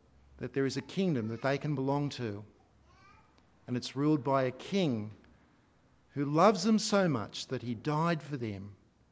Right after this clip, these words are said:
and rose again. Let us pray.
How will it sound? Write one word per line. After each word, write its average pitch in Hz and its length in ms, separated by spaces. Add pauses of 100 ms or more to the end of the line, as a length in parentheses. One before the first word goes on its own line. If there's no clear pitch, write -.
(640)
and 117 160
rose 131 300
again. 107 360 (1600)
Let 123 120
us 123 120
pray. 101 340